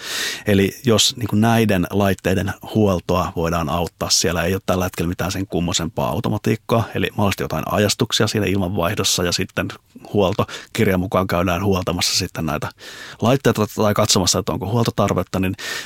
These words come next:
jos me voidaan Vekotin verstailla kokeilla sitten vaikka muutamaa ilmanvaihtokanavaan pannaan sitten näitä sensoreita ja katsotaan, että saadaanko sieltä jotain mielenkiintoista dataa.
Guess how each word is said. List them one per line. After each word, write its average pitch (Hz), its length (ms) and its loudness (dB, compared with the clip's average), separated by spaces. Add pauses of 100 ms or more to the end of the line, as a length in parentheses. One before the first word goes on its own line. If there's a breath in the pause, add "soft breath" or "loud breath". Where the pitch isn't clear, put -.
(100)
jos - 120 0
me 95 80 4
voidaan 104 260 4
Vekotin 104 300 4
verstailla 98 340 0
kokeilla 90 380 0
sitten - 400 -2 (140)
vaikka 95 180 -4
muutamaa 123 460 0 (520 loud breath)
ilmanvaihtokanavaan 92 1300 0
pannaan 85 320 0
sitten - 300 -4
näitä 82 200 -4
sensoreita 135 560 -2
ja 143 100 0 (180)
katsotaan, - 420 -2
että - 200 -6 (140)
saadaanko - 360 0
sieltä 110 160 0
jotain 101 220 -2
mielenkiintoista 110 560 -2
dataa. 123 260 -4